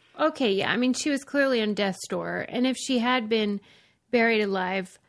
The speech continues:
she wouldn't <laughs> have had to suffer too long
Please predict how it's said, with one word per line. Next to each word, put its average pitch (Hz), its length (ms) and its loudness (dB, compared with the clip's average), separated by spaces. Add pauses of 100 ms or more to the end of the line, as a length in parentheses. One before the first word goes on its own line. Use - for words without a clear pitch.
(520)
she - 220 -2
wouldn't 269 220 6
<laughs> 285 60 4
have - 80 -2
had 320 240 4
to 262 120 4
suffer 226 640 -2 (220)
too 247 320 -2 (200)
long 196 480 -8